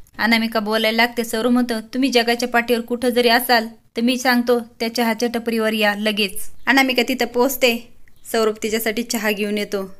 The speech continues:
तेव्हा अनामिका म्हणते, "बोल पट्या, काय आहे तुझ्या मनात?" सौरभ म्हणतो, "तुमची आई ना लग्नाची बोलणी करायला तयार झाली." अनामिका म्हणते, "अरे तुझ्या मनात काय आहे हे बोल म्हणाले,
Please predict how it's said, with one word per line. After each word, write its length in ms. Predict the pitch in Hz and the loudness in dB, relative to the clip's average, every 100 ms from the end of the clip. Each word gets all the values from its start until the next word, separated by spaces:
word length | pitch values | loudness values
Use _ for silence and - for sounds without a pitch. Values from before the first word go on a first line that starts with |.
| - - - - | -18 -20 -20 -10
तेव्हा 140 | 208 202 | -6 -2
अनामिका 320 | 208 208 214 | -2 -4 -4
म्हणते, 320 | 220 202 190 _ _ _ _ 208 | -4 -6 -10 _ _ _ _ 2
"बोल 200 | 262 269 | 4 6
पट्या, 260 | 220 180 170 - | 2 0 -6 -4
काय 140 | - 262 | 2 4
आहे 140 | 269 | 2
तुझ्या 260 | 254 247 247 | 0 0 2
मनात?" 280 | 233 226 233 - - _ - _ - | 4 4 2 -4 -20 _ -20 _ -6
सौरभ 220 | 208 214 | -2 0
म्हणतो, 300 | 220 226 220 | 0 -2 -4
"तुमची 460 | 202 - 226 226 247 | -6 -10 -4 2 4
आई 160 | 226 | 4
ना 200 | 240 262 | 4 0
लग्नाची 500 | 226 214 214 220 220 | 0 -2 0 -2 -4
बोलणी 280 | 208 208 208 | -4 -4 -2
करायला 280 | 214 208 214 240 | 0 2 2 0
तयार 220 | 202 196 | 0 -2
झाली." 300 | 190 220 190 180 - - - | -2 -4 -4 -6 -6 -8 -6
अनामिका 400 | 220 214 220 233 | -2 0 -2 -2
म्हणते, 240 | 233 233 | -2 -2
"अरे 200 | - 226 | -2 0
तुझ्या 240 | 254 247 247 | 0 0 0
मनात 260 | 233 240 247 254 | 2 0 0 2
काय 160 | 254 | 4
आहे 200 | 254 254 233 - _ _ - | 4 2 -2 -8 _ _ -4
हे 80 | |
बोल 200 | 247 247 | 0 2
म्हणाले, 440 | 233 226 214 208 | 2 2 0 -2